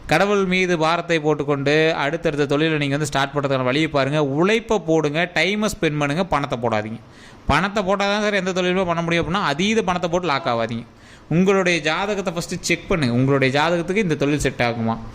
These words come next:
தசாபுத்திக்கு இது இன்னைக்கு அமைப்பு இருக்குதா, அது எல்லாத்தையும் செக் பண்ணிட்டு அதற்கு தகுந்தாற் போல கொஞ்சம் கொஞ்சமா ஸ்டெப் எடுத்து வைங்க. தொழில்ல முன்னேற்றத்தை எடுத்து வைங்க. இப்பயுமே ஓரளவுக்கு உங்களுக்கு தொழில்ல கொஞ்சம் லாபகரமா தான் இருக்கும். டிஜிட்டல் மீடியாவுல கொஞ்சம் அப்படியே பிரதிபலிக்க ஆரம்பிச்சிருப்பீங்க.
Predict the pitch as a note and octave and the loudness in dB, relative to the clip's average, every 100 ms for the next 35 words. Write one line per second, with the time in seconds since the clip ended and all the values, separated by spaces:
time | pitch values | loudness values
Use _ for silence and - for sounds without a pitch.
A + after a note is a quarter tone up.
0 | - - - - C#3 B2 G3 G#3 F3+ G3 | -16 -20 -20 -4 -2 2 2 2 0 -2
1 | G#3 G3+ E3 D3+ D3 C#3 E3 D#3 C3+ B2 | 0 2 2 2 0 0 -2 0 0 2
2 | A#2+ B2 C3+ C3 C3+ D3+ F3+ - D#3 - | 0 0 -2 0 0 0 -2 -2 -2 0
3 | F3+ D#3 - C#3 G3 - - D3 C#3+ C#3 | -2 0 -2 -4 -4 -14 -8 -2 0 0
4 | C3+ D3+ F#3+ F#3+ D#3 C#3 D#3 F#3+ F3+ F#3 | 0 0 2 0 0 0 0 0 -2 0
5 | G#3+ G3+ F#3 F#3 G3 F#3+ D#3 C#3+ D#3+ D3 | 0 0 0 0 -2 0 -2 -2 -2 0
6 | A#2+ A#2+ B2+ E3 - - E3 F#3+ A3 G#3 | 0 0 -2 -4 -14 -2 4 6 4 2
7 | E3 F3+ F#3+ E3 D3+ C#3 C#3+ D3+ F3 A3 | 2 2 2 2 0 2 0 2 0 2
8 | G#3+ A3+ F3+ G#3 G#3 A3 G#3+ F#3 E3+ E3+ | 4 4 6 4 4 2 2 0 0 2
9 | F3+ F3 F3+ F#3 F#3 D3+ E3 E3+ E3 D#3+ | 2 2 0 0 0 2 2 2 0 0
10 | D#3+ D#3+ D#3 B2+ A#2 B2+ D#3 F#3 G3+ F3+ | 0 2 0 0 -4 -2 -2 0 0 2
11 | E3+ E3 E3+ D#3+ D3 D3+ D#3+ D3 D#3 D#3+ | 2 2 2 0 -2 -2 0 0 0 0
12 | D3+ C#3+ C#3+ C3+ C3 C3 | 0 0 -2 -2 -2 -2